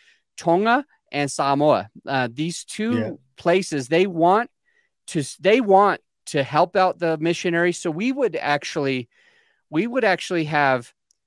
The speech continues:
Speaker 1: a huge breakfast, a huge lunch, and a huge dinner because we would just be visiting, uh, members of that church,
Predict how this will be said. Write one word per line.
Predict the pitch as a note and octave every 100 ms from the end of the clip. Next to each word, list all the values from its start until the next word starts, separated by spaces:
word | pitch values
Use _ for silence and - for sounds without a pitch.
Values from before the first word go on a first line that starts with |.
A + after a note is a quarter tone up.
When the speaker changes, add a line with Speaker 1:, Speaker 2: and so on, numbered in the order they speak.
| -
Speaker 1:
a |
huge | C3+ - F#3 A3 G3+
breakfast, | F#3+ D#3+ - F#3 - - - _ _ -
a | C3
huge | - - F#3 A3 B3 G3
lunch, | F#3+ D3 D#3 - -
and | D3+
a | C#3
huge | - F#3 A3 F3+ -
dinner | F#3+ D#3+ B2+ C3+ _ _ _ _ _ C#3
because | D3+ D#3 F#3+ F#3
we | F#3
would | F3+ E3
just | F3+ -
be | F3+
visiting, | C#3+ D#3+ F#3 F#3 D#3 B2+ C#3+ F3+ _ _ D#3 -
uh, | - C#3+ C3+
members | C#3+ F3+ A3+ D3 F#3 - - -
of | C#3
that | C#3+ C#3
church, | - F#3+ G3 D3+ -